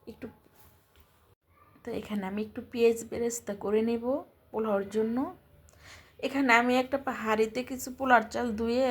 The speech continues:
এলাচি, দারচিনি, তেজপাতা, কিশমিশ, স্বাদ মতো লবণ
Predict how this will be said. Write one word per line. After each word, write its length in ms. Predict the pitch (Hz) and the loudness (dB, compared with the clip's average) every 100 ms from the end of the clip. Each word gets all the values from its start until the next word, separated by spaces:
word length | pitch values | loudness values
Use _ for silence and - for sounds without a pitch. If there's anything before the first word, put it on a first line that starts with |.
| 233 | 2
এলাচি, 300 | 233 233 233 | 0 -2 -4
দারচিনি, 540 | 220 226 226 262 254 | 0 0 -2 -4 -4
তেজপাতা, 720 | 254 247 247 - 240 233 233 247 302 294 - | -4 -6 -6 -8 -12 -8 -4 -4 -4 -12 -18
কিশমিশ, 720 | - 269 - 277 262 262 320 - - - - _ _ - _ _ _ - | -8 -8 -6 -4 0 0 -2 -8 -18 -20 -20 _ _ -20 _ _ _ -12
স্বাদ 220 | - 214 233 | -4 -2 0
মতো 220 | 233 247 | -2 0
লবণ 540 | 226 226 220 233 240 | 4 4 4 0 0